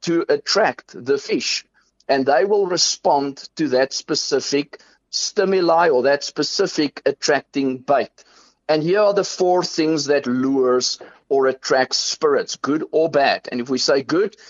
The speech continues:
we refer to the angels of God. If we say bad, we refer to the fallen angels related to Satan or his demonic or spiritual beings that serves him for his means. So first of all, spirits are lured by what they see.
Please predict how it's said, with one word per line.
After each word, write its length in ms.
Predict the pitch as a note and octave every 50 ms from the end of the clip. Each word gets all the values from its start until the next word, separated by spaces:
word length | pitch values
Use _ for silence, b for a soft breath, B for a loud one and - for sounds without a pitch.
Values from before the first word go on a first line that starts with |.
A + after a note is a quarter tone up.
| B B B
we 260 | G#2+ A2+ C3 C#3+ D3+
refer 540 | D3 D3+ D3 - - - E3+ E3 D#3 D3+ D3
to 280 | - - - D3+ C#3+
the 160 | C#3 C3+ A#2+ -
angels 440 | - C3 C3+ C#3+ C3 C#3+ C3 B2 B2+
of 160 | A2 G2+ -
God. 380 | - B2+ C#3 E3+ G#3+ C4+ - -
If 60 | B2
we 120 | A#2+ A#2+
say 240 | A#2+ - C3+ A#2+ B2+
bad, 460 | G#2+ G#2+ C3 C3 C#3+ E3 G3+ A3+ A3 B B B B B
we 160 | - B2+ C3+ C3
refer 460 | C3+ B2 - - - C#3+ C#3 C#3 C3+
to 180 | C3+ - C3+
the 100 | B2 B2
fallen 480 | A#2 - - C#3+ D3 D#3+ E3+ E3+ E3 -
angels 480 | - B2+ B2+ C3 B2+ B2+ C3+ B2+ A#2+ -
related 460 | A#2 B2 A#2 A#2 A#2 A2+ - A#2+ -
to 100 | - A#2+
Satan 520 | - - - - C#3 C3+ B2+ - A#2+ A2+ A2
or 180 | A2 A2+ A2+
his 460 | G#2 - - B2 C3+ D3 D#3+ - - b b b b b b - A#2+
demonic 640 | A#2 C3+ B2 B2 A#2 A#2 B2+ B2+ B2+ B2 - -
or 140 | - B2 B2
spiritual 640 | - - - - B2+ B2+ B2+ B2 A#2+ - B2 A#2+ A#2+
beings 460 | A2+ - B2+ B2 B2+ B2 B2 A#2+ - -
that 160 | A2 A2 -
serves 480 | - - - B2 A#2 A#2+ A#2 A2+ -
him 240 | A#2+ A#2 G#2+ G#2 G2 b b b b b
for 340 | - - - A#2+ B2 B2 G#2+
his 400 | - - A#2+ A#2+ A#2+ A#2 A2 -
means. 540 | A2+ A#2+ C3 B2 G#2 F#2+ F2+ - - - b b b b b
So 140 | b - F#3
first 340 | F3 - C4 - C#4+ G#3+ -
of 100 | G3 D#3+
all, 140 | F3+ F3 E3+
spirits 480 | - - - - - G3 A3+ A3 -
are 100 | G3 F3
lured 560 | E3 D3 C3+ C3 C#3+ D#3+ D#3 C#3 C3 C#3+ C#3+ -
by 140 | - D3
what 260 | C#3 C3 C#3+ D3+ - _
they 140 | C#3 D3
see. 460 | C#3+ - - - - A3+ F#3+ A#2 G#2+